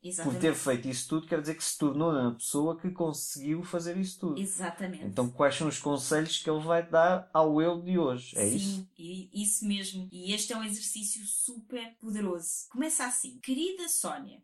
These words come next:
Speaker 1: quer dizer, aqui, obviamente, inclui o teu nome, claro. <laughs> Mas eu escrevi assim: "Querida Sónia,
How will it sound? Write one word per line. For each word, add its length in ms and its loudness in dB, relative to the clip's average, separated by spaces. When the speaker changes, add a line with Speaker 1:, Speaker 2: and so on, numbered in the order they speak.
Speaker 1:
quer 100 -2
dizer, 260 -8
aqui, 460 -14
obviamente, 560 -12
inclui 280 -18
o 40 -20
teu 160 -8
nome, 300 -6
claro. 260 -10
<laughs> 1080 4
Mas 380 0
eu 140 -2
escrevi 520 -8
assim: 360 -8
"Querida 420 -8
Sónia, 540 -8